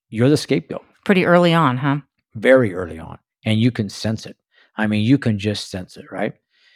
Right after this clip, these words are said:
Speaker 1: And, you know, you, you listen to the conversations, and I'm a very good judge of character. I'm a very good thing at, you know, I, I've, obviously, I've been in the corporate boardroom a lot, pitching sponsorship deals, reading people's faces, reading what they're thinking,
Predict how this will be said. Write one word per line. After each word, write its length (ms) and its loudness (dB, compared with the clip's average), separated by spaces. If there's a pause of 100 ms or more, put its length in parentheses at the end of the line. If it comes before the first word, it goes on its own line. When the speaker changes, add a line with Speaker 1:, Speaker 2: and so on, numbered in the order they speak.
(340)
Speaker 1:
And, 460 0 (960)
you 100 -6
know, 200 2
you, 220 -2
you 340 -2
listen 280 2
to 60 0
the 100 -4
conversations, 800 -4
and 120 -2
I'm 140 0
a 60 0
very 460 2
good 220 -4
judge 240 -6
of 80 -10
character. 420 -10
I'm 80 -8
a 60 -8
very 300 -2
good 340 -6 (400)
thing 240 -4
at, 160 -10
you 120 -4
know, 100 -2
I, 260 -4 (100)
I've, 240 -8
obviously, 420 0
I've 200 -8
been 160 -2
in 140 -4
the 60 -10
corporate 360 -4
boardroom 340 0
a 80 -4
lot, 340 -2 (180)
pitching 280 -2
sponsorship 580 -6
deals, 260 -4
reading 380 2
people's 400 -4
faces, 500 -6
reading 380 2
what 160 -2
they're 120 -4
thinking, 480 -6